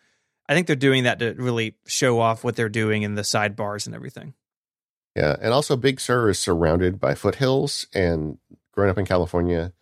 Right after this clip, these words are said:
Speaker 2: maybe this is just the inner artist in me. This reminds me of looking at foothills in
Speaker 1: Hmm.
Speaker 2: California, which we have everywhere. So maybe that's the inspiration. I don't know. All right, so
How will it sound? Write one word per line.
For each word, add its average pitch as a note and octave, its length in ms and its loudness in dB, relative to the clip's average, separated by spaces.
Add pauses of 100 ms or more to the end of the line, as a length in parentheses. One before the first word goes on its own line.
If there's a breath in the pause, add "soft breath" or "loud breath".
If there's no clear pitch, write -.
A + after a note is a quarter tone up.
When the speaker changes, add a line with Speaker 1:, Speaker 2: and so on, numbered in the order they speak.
(440)
Speaker 2:
maybe F2+ 240 2
this D#2+ 180 -2
is D2+ 140 -6
just - 280 -6 (100)
the D2+ 140 0
inner D#2+ 220 2
artist D2 420 0
in E2+ 60 -2
me. D#2 80 0
This F2+ 220 -2
reminds D#2+ 480 -2
me D#2 80 -2
of C2+ 120 -6
looking C#2 300 -6
at B1 140 -6
foothills - 680 -10
in C2+ 100 -12
Speaker 1:
Hmm. - 100 -18
Speaker 2:
California, C#2 480 -6
which B1+ 220 -8
we C#2+ 100 -2
have C2 220 -4
everywhere. G1+ 600 -8 (320)
So - 140 -4
maybe G2 240 4
that's D2+ 220 -2
the C#2 80 -6
inspiration. - 560 -8 (120)
I - 60 -14
don't - 180 -14
know. - 140 -18 (560 soft breath)
All A2+ 80 2
right, G#2+ 160 0
so A#2 440 0